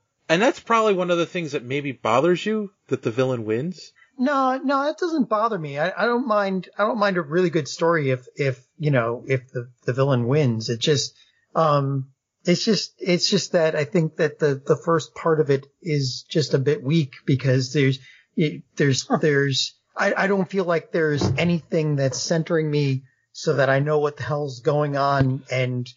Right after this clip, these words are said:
Speaker 2: you know, there's, like, no real, may-,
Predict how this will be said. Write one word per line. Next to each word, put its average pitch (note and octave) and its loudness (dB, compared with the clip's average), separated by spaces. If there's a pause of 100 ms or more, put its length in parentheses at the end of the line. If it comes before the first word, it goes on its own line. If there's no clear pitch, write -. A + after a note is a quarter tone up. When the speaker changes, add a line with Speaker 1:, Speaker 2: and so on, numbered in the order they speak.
(320)
Speaker 2:
you D#3+ 0
know, C#3 2
there's, D#3+ 0
like, C#3+ -2
no E3 0 (400)
real, D#3+ 0 (400)
may-, C4 2